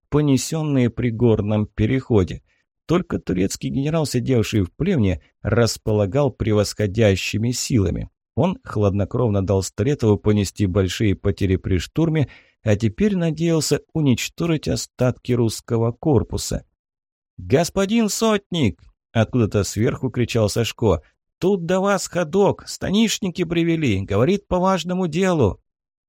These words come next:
«Отобориться не успели, как ходаки пошли, всем пластуны помочь должны», — заворчал Швырь. Микола кивнул верно, мол, не любил, когда дело перебивают, но суровый Грицко вдруг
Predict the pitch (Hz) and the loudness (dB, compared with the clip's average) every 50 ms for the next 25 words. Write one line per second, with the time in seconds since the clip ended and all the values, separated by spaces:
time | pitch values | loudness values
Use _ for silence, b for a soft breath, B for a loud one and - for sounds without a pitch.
0 | _ _ _ _ _ _ _ - 90 101 95 135 131 156 196 196 180 170 - - | _ _ _ _ _ _ _ -8 -6 -4 -2 0 0 2 2 2 2 2 0 -4
1 | 175 165 160 160 160 151 131 - - - 165 170 131 120 117 120 104 - _ - | -4 -4 -2 -2 0 -2 -2 -4 -4 -2 0 2 2 2 2 2 -2 -2 _ -4
2 | 135 123 123 143 143 - - 185 160 - 135 113 104 - - 104 98 85 78 - | -2 0 0 0 0 -2 -4 -8 -2 2 2 2 2 2 0 0 2 2 0 -2
3 | - - - - - - - 135 165 156 135 - _ - 127 135 143 131 - - | -6 -12 -12 -10 -6 -2 0 2 2 2 0 -2 _ -6 -4 -2 -2 -4 -4 -6
4 | 160 170 165 160 139 117 - 135 139 131 147 123 104 - - 98 92 117 117 110 | -6 -4 -2 -2 -2 -2 0 -2 -2 0 2 0 0 0 -4 -4 -2 0 2 4
5 | 104 92 90 101 104 101 90 80 76 87 - _ - - 90 101 117 101 101 98 | 2 2 2 0 0 2 2 0 -2 -6 -12 _ -14 -6 -2 0 2 4 2 2
6 | 87 - - 107 104 87 80 - - - 101 90 82 - - _ _ _ _ _ | 0 -2 -2 0 0 0 0 -2 0 0 2 2 2 0 -2 _ _ _ _ _
7 | _ _ _ _ _ _ _ _ _ - 110 131 131 240 240 190 127 - - 131 | _ _ _ _ _ _ _ _ _ 0 0 0 2 2 2 2 2 0 0 0
8 | 127 120 127 156 147 123 113 143 175 175 160 151 151 143 139 135 123 110 101 - | 0 0 0 0 0 0 0 0 0 -2 -2 -2 -2 0 2 2 2 2 0 -4
9 | - _ - 104 - - 226 233 208 202 214 190 160 - 127 113 104 104 123 120 | -8 _ -8 -6 -4 -4 -2 -2 -2 0 0 -2 0 0 -2 -2 0 0 -2 -2
10 | 113 123 147 139 117 107 - - - 113 110 113 107 95 131 139 131 117 101 95 | 0 0 0 2 2 2 0 0 -2 0 0 0 0 0 0 2 2 2 4 2
11 | 87 82 - _ _ - - 208 226 - - 233 233 226 220 196 165 156 160 143 | 2 0 -4 _ _ -6 -4 -4 -4 -4 -4 -4 -2 -2 -2 -2 -2 0 -2 -2
12 | - - - 185 - - - - 151 143 - | -2 -4 -4 -2 -2 0 0 -2 -2 -4 -6